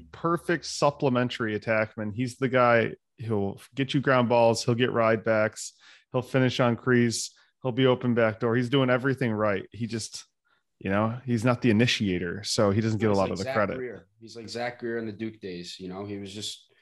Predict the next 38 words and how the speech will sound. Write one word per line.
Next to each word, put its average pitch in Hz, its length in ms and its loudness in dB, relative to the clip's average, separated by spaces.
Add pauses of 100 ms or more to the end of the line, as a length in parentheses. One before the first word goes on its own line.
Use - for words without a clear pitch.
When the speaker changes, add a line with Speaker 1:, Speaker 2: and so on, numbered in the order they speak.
(280)
Speaker 2:
he 101 160 -12
was, 98 220 -10
like, 101 200 -10
the 98 60 -16
best 104 300 -10
number 104 180 -10
two 107 240 -10
or 104 60 -8
number 101 220 -10
three, 101 580 -12 (160)
arguably, 98 720 -10 (240)
you 98 80 -12
know, 95 500 -16
um, 87 600 -12 (220)
in 92 100 -14
the 98 100 -10
entire 95 380 -8
N 95 100 -10
C 95 200 -14
A 95 40 -12
A. 101 240 -10
It's 87 100 -12
just, - 220 -14 (240)
he 113 120 -12
does 107 260 -4
all 104 180 -4
those 101 240 -8
little 110 280 -4
things 92 420 -12
and, 90 220 -10
and 90 200 -14
finds 92 260 -12
a 90 80 -16
ton 92 180 -12
of 90 60 -12
success 87 480 -14
doing 87 220 -12
it. 80 140 -16